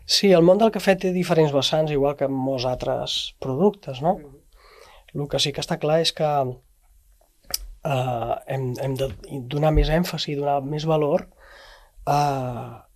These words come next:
Speaker 1: a lo que s'ha aconseguit, al producte exclusiu que hi ha. Eh, tal com us deia, el món del, del cafè té diferents línies de venda. Eh, el que està clar és que no és lo mateix ni el mateix preu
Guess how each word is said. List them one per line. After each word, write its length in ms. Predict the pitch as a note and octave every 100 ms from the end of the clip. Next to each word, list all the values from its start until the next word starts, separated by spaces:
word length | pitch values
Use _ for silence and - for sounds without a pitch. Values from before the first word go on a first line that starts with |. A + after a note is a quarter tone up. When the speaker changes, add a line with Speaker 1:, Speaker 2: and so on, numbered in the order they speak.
| _ _ _
Speaker 1:
a 80 | -
lo 80 | C#3
que 80 | -
s'ha 80 | D3
aconseguit, 640 | - D#3 E3+ F3 F3+ - - _ _ _ _ - -
al 100 | B2+
producte 420 | C#3 C3+ D#3+ -
exclusiu 680 | - - D#3+ C#3 - E3 D3
que 100 | A#2+
hi 100 | D3+
ha. 120 | E3+ - - - - - - - - - _ _ -
Eh, 760 | D3 C#3+ C#3 C3+ C3 C3 C3+ - - -
tal 160 | C#3+
com 140 | D#3+ E3
us 80 |
deia, 160 | D3+ E3
el 60 | D#3+
món 120 | D#3+
del, 240 | E3 E3 D3
del 160 | D#3 D3
cafè 260 | E3 D3+ E3+ -
té 140 | - D#3
diferents 680 | D#3 - D#3 D#3+ E3 - - -
línies 500 | C3 C3 D3 D#3 D3+
de 80 | C#3+
venda. 380 | D#3+ G3+ F3 C#3+ _ _ _ _ -
Eh, 340 | C3 A#2+ A#2+ C#3 C3+ C3
el 80 | C3+
que 80 | C3+
està 120 | C#3
clar 100 | C3+
és 80 | D3
que 160 | - D3+
no 580 | D3 C#3 - C#3+ D3 D3
és 200 | D3 C#3
lo 140 | C#3+
mateix 460 | C#3+ C#3 D3 C#3 -
ni 200 | - D3
el 100 | C#3+
mateix 260 | C#3 C#3+ -
preu 300 | C#3+ D#3